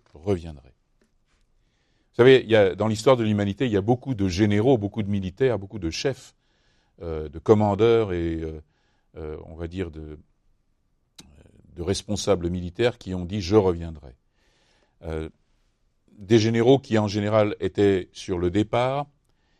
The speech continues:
et pour des raisons stratégiques, on peut le comprendre, et qui ont déclaré « Ça, mais je n'en ai pas fini, je reviendrai.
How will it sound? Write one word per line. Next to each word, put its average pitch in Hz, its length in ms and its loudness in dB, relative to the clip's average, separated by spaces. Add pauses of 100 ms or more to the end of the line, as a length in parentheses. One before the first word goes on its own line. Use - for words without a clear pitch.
(320)
et 98 260 2
pour 90 200 -6
des 92 100 4
raisons 92 480 0 (100)
stratégiques, 107 680 -4
on 85 40 -18
peut 92 120 -8
le 92 60 -6
comprendre, 113 520 -6
et 98 60 -10
qui - 140 -10
ont 110 100 0
déclaré « 123 640 0
Ça, 120 220 -10
mais 92 220 -10 (440)
je 101 140 -2
n'en 107 120 2
ai 104 100 2
pas 110 120 2
fini, 110 340 -4
je 87 120 0
reviendrai. 104 580 2